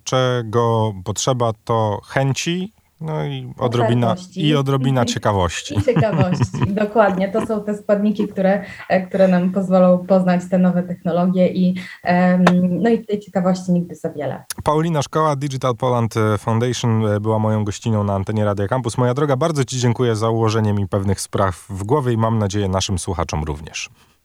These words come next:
Speaker 2: Bardzo dziękuję za zaproszenie i życzę miłego dnia.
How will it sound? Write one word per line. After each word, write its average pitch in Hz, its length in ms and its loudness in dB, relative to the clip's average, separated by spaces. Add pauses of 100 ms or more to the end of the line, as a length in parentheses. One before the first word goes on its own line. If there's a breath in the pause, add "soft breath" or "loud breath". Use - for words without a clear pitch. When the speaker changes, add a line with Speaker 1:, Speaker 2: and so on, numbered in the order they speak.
(420 soft breath)
Speaker 2:
Bardzo 202 400 0
dziękuję 202 400 -4
za 185 120 -8
zaproszenie 185 680 -4
i 160 360 -10
życzę - 300 -14
miłego 151 300 -10
dnia. 143 280 -12